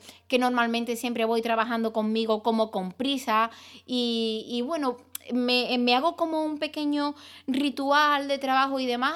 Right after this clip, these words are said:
y es ahí cuando empiezo a, a trabajarme la piel y me doy cuenta de que, eh, este producto concretamente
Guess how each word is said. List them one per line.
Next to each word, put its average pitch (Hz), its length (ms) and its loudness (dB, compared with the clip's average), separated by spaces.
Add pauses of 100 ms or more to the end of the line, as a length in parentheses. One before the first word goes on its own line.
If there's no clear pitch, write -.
(120)
y 240 160 -2
es 285 180 -2
ahí 285 240 -2
cuando 254 300 0
empiezo 233 680 -4 (400)
a, 208 440 6
a 214 80 -2
trabajarme 233 560 0
la 220 180 -2
piel 302 240 -2 (920)
y 254 100 2
me 254 100 4
doy 240 180 4
cuenta 247 400 -2
de 247 200 -2
que, 214 360 -4 (440)
eh, 202 460 0
este 233 240 2
producto 294 640 -2
concretamente 233 1080 0